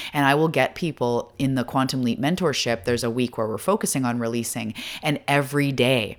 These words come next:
I want you to start your day journaling, "Today I'm willing to let go of." And that really helps to alchemize. And don't worry about it being pages and pages. Just write what comes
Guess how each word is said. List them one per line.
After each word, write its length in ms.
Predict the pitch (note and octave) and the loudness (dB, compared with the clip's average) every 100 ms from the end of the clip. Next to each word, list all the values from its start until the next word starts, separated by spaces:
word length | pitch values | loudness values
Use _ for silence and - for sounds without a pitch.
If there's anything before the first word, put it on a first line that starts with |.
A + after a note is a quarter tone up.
| - - | -16 -4
I 80 | D3 | 0
want 340 | C#3+ C3 C3+ C3 | 4 6 4 2
you 220 | B2+ B2+ | -2 -2
to 180 | - B2 | -2 -4
start 540 | - - A2+ C3 C#3+ - | -2 2 4 4 0 -6
your 120 | - | -4
day 380 | D3 C3 A2+ A2+ - - | 2 4 4 0 -2 0
journaling, 560 | D3 D#3+ C3+ A2 A2 - - | 4 4 4 0 -2 -6 -8
"Today 300 | - B2+ C#3 | -2 4 6
I'm 180 | D#3 C#3+ | 6 4
willing 260 | C3 B2+ B2+ | 4 4 2
to 120 | C3 | 0
let 220 | B2 - | -4 -4
go 220 | B2 A#2+ | -2 -2
of." 480 | - A2 A2 - - - - - | -2 -4 -4 -8 -12 -12 -16 -6
And 160 | D#3 D3+ | 0 4
that 180 | D3+ - | 4 4
really 200 | G#3+ A3 | 4 2
helps 320 | - F3 - | 2 0 0
to 100 | - | -2
alchemize. 540 | - D3 F3+ D#3+ A2+ B2 | 0 0 0 0 -2 -2
And 140 | C#3 | -2
don't 200 | C3+ E3 | 0 0
worry 200 | F3+ E3+ | 0 0
about 160 | E3 D#3 | 2 0
it 80 | A#2+ | 0
being 180 | B2 | -2
pages 420 | A#2 - B2+ B2 A2+ | -2 -2 -2 -2 -4
and 140 | F#2+ | -8
pages. 480 | - D#3 D#3 D#3+ D3 | -4 -2 0 -2 -2
Just 220 | C#3 - | -4 -2
write 220 | C3+ B2+ | 0 2
what 140 | A2+ - | 0 -2
comes 260 | C3 B2 | -2 -2